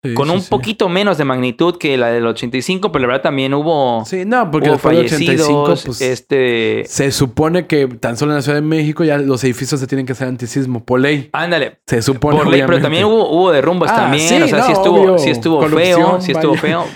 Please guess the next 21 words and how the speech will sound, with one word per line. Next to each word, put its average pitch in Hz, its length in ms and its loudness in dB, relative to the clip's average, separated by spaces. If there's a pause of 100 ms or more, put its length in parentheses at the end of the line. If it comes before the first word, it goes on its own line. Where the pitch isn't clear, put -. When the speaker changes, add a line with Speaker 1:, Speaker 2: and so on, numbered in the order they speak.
Speaker 2:
por 127 140 -2
supuesto, 151 460 -2
¿no? 120 100 -4
Como 139 100 -2
el 135 60 -2
ochenta 135 180 -8
y 147 40 -6
cinco, 175 220 -2 (260)
no 139 160 -2
queremos 147 340 -2
demeritar 131 560 -2
ninguno 120 400 -4
de 113 80 -2
los 101 120 -4
sismos, 127 340 -6
por - 120 -12
supuesto, - 400 -6
ni 117 60 -4
las 104 120 -4
vidas 113 240 -4
perdidas, 143 480 -4